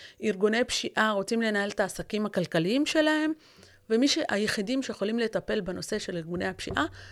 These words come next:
זה בעיקר המדינה והמשטרה. כמו שיש רופא שמטפל בבריאות שלנו, כמו שיש מורה שמטפל ב-, בחינוך שלנו, משטרה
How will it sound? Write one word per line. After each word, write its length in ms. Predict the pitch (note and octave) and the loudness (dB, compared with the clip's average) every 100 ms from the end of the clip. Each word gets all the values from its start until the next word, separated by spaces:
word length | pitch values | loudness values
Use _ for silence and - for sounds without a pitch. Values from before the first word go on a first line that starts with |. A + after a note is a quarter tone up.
| - | -6
זה 120 | G#3+ G3+ | 0 0
בעיקר 320 | G3+ - A#3+ A#3+ | 0 0 0 0
המדינה 420 | A3+ F#3+ F#3+ F#3 | -2 -2 -2 -2
והמשטרה. 600 | F#3+ F3 E3+ - - D#3+ D#3 - - - - | -2 -4 -6 -8 -6 -6 -10 -14 -20 -20 -4
כמו 180 | B3 C#4 | 2 4
שיש 300 | C#4+ C4 A#3 | 6 4 2
רופא 300 | F#3+ - A#3 | 2 4 4
שמטפל 540 | A3+ G3 F#3 F#3 G3+ | 4 0 0 2 4
בבריאות 460 | F#3+ E3 G#3+ C4 C#4+ | 4 2 2 2 4
שלנו, 340 | C#4+ C4+ B3+ | 4 4 2
כמו 200 | - G3+ | 0 0
שיש 320 | - G#3 - | 2 2 2
מורה 260 | G3+ F3+ G#3+ | 2 0 2
שמטפל 560 | A#3 G#3 G3+ E3+ G3 G3+ | 2 2 0 4 4 6
ב-, 180 | G3+ F3+ - - - - | 4 4 0 -14 -14 -8
בחינוך 800 | F#3+ F3+ E3+ E3 - F#3 A3+ C#4+ | 2 4 4 0 -2 2 2 4
שלנו, 420 | E4 D#4+ E4 E4+ A#3+ | 6 6 6 4 2
משטרה 460 | A3 - A#3 C4 | 0 2 4 6